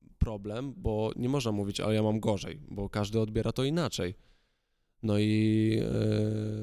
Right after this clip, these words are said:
właśnie byle nawet, byle błaha rzecz może, taka mała, że m-,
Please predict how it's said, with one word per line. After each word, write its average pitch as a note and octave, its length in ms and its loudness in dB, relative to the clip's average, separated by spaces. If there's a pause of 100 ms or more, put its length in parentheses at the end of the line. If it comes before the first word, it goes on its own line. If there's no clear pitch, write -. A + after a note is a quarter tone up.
(120)
właśnie A2 640 0 (280)
byle A#2 360 -2
nawet, A2+ 520 -4 (600)
byle A#2+ 240 2
błaha A#2+ 340 0
rzecz C3+ 260 0
może, G2 500 2
taka G#2 260 -2 (120)
mała, A2+ 560 2
że G#2+ 180 -2
m-, G2+ 120 -6